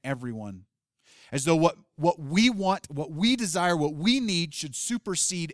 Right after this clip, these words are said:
everything else in this world. And essentially, without bowing down to ourselves or creating an idol of ourselves, we worship ourselves. We've committed treason against the King of the universe. And Christ came to reconcile us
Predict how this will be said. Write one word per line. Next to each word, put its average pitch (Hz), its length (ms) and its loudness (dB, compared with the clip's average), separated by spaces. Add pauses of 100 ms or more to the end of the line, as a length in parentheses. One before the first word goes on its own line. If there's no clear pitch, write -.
everything 202 560 -2
else 165 260 -2 (320)
in 165 140 -2
this 143 160 -2
world. 151 300 4
And 143 200 -4
essentially, 151 960 -2 (440)
without 139 340 2 (160)
bowing 147 380 2
down 139 300 0
to - 100 -10
ourselves 135 440 -4
or 117 80 -10
creating 143 360 -2
an 120 80 -2
idol 151 340 2
of 113 80 -4
ourselves, 117 500 -4
we 151 240 -2
worship 143 640 -4
ourselves. 110 840 -6 (340)
We've 175 300 0
committed 143 800 -4
treason 120 600 -6
against 113 320 -8
the 107 60 -10
King 117 240 -10
of 107 80 -8
the 110 60 -8
universe. 92 720 -14 (1500)
And 98 120 -20
Christ 127 400 -2
came 117 220 -8
to 107 140 -12
reconcile 101 760 -8
us 98 180 -10